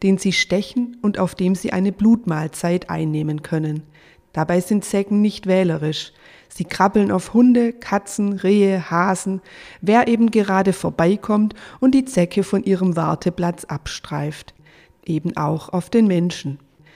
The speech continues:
Einen Zeckenmythos gilt es an dieser Stelle zu entkräften.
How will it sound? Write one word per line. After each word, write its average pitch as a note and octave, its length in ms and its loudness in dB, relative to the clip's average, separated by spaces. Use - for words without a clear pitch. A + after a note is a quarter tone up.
Einen A3 360 4
Zeckenmythos A3+ 840 2
gilt G#3 220 2
es G3 140 -2
an F3+ 120 0
dieser F#3+ 300 0
Stelle F#3 400 -2
zu - 140 -10
entkräften. D#3+ 720 -6